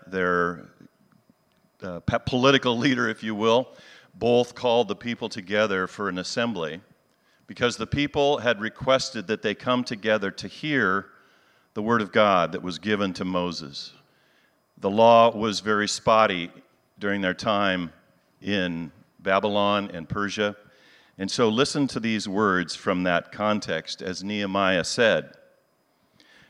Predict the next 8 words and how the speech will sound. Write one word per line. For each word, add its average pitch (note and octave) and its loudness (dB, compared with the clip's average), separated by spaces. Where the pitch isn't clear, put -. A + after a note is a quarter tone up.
"Go D3 10
and D#3 6
enjoy A#2+ 6
choice C3 0
food A2 0
and E2+ -2
sweet A2 -4
drinks, F2 -8